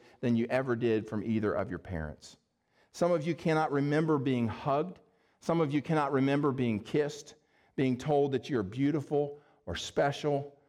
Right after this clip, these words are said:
or valued. Not once. And when you misbehaved,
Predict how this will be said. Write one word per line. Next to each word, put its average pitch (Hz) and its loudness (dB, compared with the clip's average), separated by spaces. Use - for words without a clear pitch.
or 90 -4
valued. 127 -2
Not 98 -6
once. 143 -4
And 127 2
when 151 2
you 160 2
misbehaved, 165 2